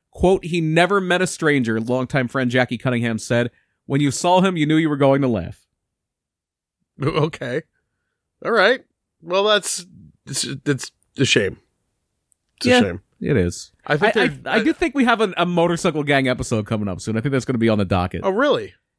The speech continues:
Speaker 1: Yeah, 'cause I remember, like, I
Speaker 2: I
Speaker 1: think
Speaker 2: never
Speaker 1: last
Speaker 2: wanna touch that.
Speaker 1: Okay, maybe not.
Speaker 2: No, no, we can. That's fine.
Speaker 1: Like, I know last week we were talking about Mudman Simon. Maybe
Speaker 2: Yeah,
Speaker 1: focus
Speaker 2: that's,
Speaker 1: on that a
Speaker 2: that's
Speaker 1: little bit.
Speaker 2: right. Yeah. Yeah, that guy.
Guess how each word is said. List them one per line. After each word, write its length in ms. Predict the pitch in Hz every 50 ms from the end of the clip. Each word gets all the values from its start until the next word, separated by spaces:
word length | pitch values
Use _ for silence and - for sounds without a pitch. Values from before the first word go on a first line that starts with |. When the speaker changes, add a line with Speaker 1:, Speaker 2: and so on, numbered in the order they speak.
| _ _
Speaker 1:
Yeah, 140 | - 156 160
'cause 160 | - 190 190
I 40 | 226
remember, 260 | 226 233 240 240 220 - -
like, 260 | 214 196 196 165 165 170 -
I 60 | 185
Speaker 2:
I 20 |
Speaker 1:
think 160 | 160 220 214 220
Speaker 2:
never 140 | 247 247 247
Speaker 1:
last 80 | 247 240
Speaker 2:
wanna 140 | 240 233 226
touch 300 | - 233 220 - - -
that. 260 | 120 104 - - - _ _ _ _ _ _ _ _ _ _ - - -
Speaker 1:
Okay, 360 | 233 311 - - 90 82 104
maybe 240 | 131 123 123 139 156
not. 220 | 294 294 277 247
Speaker 2:
No, 60 | 226 240
no, 120 | 254 233
we 100 | 247 254
can. 280 | - 220 175 185 185 185
That's 220 | 165 180 - -
fine. 340 | - - 117 120 135 147 - _ - - - - _ _ _ _ _ _ _ _
Speaker 1:
Like, 100 | - 185
I 40 | 185
know 120 | 196 214 202
last 320 | 196 180 180 185 - -
week 80 | 220 185
we 20 | 185
were 60 | 165
talking 200 | - 185 165 165
about 100 | 156 143
Mudman 500 | 143 147 156 151 156 165 160 160 156 151
Simon. 540 | - - 143 127 135 143 151 156 151 151 147
Maybe 140 | 139 127 151
Speaker 2:
Yeah, 200 | 151 143 131 120
Speaker 1:
focus 180 | 120 135 127 131
Speaker 2:
that's, 100 | 143 127
Speaker 1:
on 60 | 127
that 180 | 120 120 127
a 40 | 135
Speaker 2:
that's 200 | 131 131 139 135
Speaker 1:
little 160 | 139 139 139
bit. 80 | - 104
Speaker 2:
right. 100 | 98 -
Yeah. 280 | - 110 110 107 101 95 95 - _ _ _ -
Yeah, 280 | 120 104 101 98 104 104
that 200 | 110 104 101 -
guy. 260 | 117 113 107 107